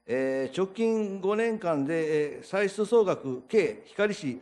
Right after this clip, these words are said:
八十一億六千八百七十万円、下松市直近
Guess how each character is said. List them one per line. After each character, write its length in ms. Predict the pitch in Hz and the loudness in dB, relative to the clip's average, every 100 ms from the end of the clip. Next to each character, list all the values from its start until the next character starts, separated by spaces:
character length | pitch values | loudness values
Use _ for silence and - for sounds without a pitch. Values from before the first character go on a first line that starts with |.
| - | -6
八 260 | 139 170 202 | -6 -4 -4
十 260 | 233 220 | 0 0
一 200 | 220 233 | 0 4
億 440 | 202 - 135 120 - - - _ | 4 4 -4 -4 -10 -20 -20 _
六 200 | 151 156 | 0 2
千 300 | 233 214 143 - - | 2 2 -2 -10 -6
八 120 | 143 - | -6 0
百 440 | 190 190 190 - - | 0 4 2 0 -2
七 240 | 139 180 | 2 2
十 200 | 196 214 202 | 4 4 4
万 200 | 185 143 | 4 2
円、 180 | 107 85 - _ _ _ _ _ _ _ _ | -2 -8 -18 _ _ _ _ _ _ _ _
下 220 | 170 220 | 2 4
松 260 | 226 226 | 4 2
市 300 | 196 170 131 - _ _ _ _ | -2 -2 -4 -10 _ _ _ _
直 120 | 175 180 | -2 -2
近 520 | - 208 208 175 | -2 0 0 -4